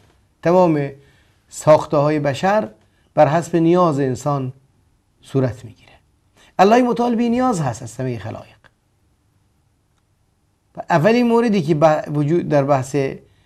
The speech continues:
در سیاق و سباق آیات ما باید مد نظر قرار بدیم، چه در سوره حج، سوره ل-، لقمان که هر دوشون بحث "لله ما فی السماوات و الارض ان الله هو الغنی الحمید"،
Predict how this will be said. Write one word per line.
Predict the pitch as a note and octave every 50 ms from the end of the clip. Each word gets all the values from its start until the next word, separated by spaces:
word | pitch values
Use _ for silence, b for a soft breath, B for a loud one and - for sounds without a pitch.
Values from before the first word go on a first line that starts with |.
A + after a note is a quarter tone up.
| _ _ _ _ _ _ _ _ _ _ _ _ _ _ _ _ G#3+ D3
در | B2+ C3+ C3+ C3 B2+ - -
سیاق | A#2 - - D#3+ D#3 E3 D#3 D3+
و | D3+
سباق | - - D3+ C#3+ D3 D3 C#3 C#3+
آیات | - - D3+ D3 C#3+ C#3+ C#3 B2+ C3 - - - - _ _ _ _
ما | C3+ C3 C3
باید | B2+ B2+ B2+ B2+ B2+ B2+ A2+ - _
مد | C3+ C3 A#2+ A#2+
نظر | C3 C3 B2+ A#2+ C3+ C3+ B2
قرار | - C3+ C3 C3+ C3
بدیم، | B2+ B2+ B2 C3 B2+ B2+ B2 C3 - - _ _ _ _ _ _ _
چه | - - D#3
در | D3+
سوره | B2+ - - C#3+ C#3+ C#3
حج، | A2 A#2+ C3+ C3+
سوره | - - - D3 C#3 C3+
ل-، | C3 B2+ C#3 C3+ C3
لقمان | B2 B2 B2 A2+ A#2+ C3+ C3+ C3 B2
که | A2 A#2+
هر | B2 A#2+
دوشون | A#2 C#3 B2+ - B2+ C3 C3 B2 b b b b b b b b
بحث | C#3 C#3 - -
"لله | D3 C#3 C3+ C3+ C#3 C#3+ C#3+ C3 A#2+
ما | C3 C3+ B2+
فی | G#2+
السماوات | A#2+ G#2+ - - B2+ B2+ B2+ B2+ B2+ B2+ A#2+ - B2
و | A#2+ A#2+ A#2+ A#2+ - -
الارض | C3 B2+ B2+ - C3+ C3+ B2+ A#2+ A#2+ A#2+ - - b b b b b b b b b _
ان | C#3+ C#3+ C3
الله | C3 C3 C3+ C#3 B2+
هو | B2 B2+ C3+ B2+
الغنی | B2+ C3 B2+ A#2 A#2+ B2 A#2+ B2 A#2+ A#2
الحمید"، | A2+ G#2 G#2+ A2 A2+ A2 A2 B2 E3+ -